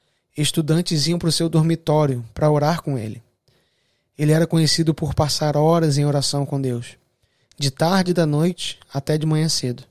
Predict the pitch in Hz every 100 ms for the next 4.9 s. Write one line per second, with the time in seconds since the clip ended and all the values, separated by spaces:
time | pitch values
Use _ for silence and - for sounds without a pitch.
0 | _ _ _ _ _ _ _ _ _ _
1 | 165 151 151 165 156 156 156 180 - -
2 | 147 139 123 117 - _ _ _ _ _
3 | 151 151 147 147 151 147 147 143 143 -
4 | 139 131 127 - 135 123 120 -